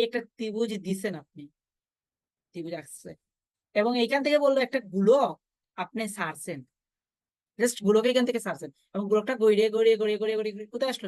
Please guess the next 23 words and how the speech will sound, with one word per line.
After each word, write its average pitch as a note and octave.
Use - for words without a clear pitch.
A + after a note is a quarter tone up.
নিচে G3
চলে F#3+
আসলো। -
এই A3
ক্ষেত্রে D4
বললো C4
আপনাকে A#3
কি C4+
করার C4+
জন্য? A3
গতিশক্তি G#3
বের E3+
করার D#3
জন্য। -
এখন A#3
আপনারা C#4
যে D4
জিনিসটা C4
করেন G3
সেটা A3+
বলে F#3+
দেই, F#3
আপনারা A3+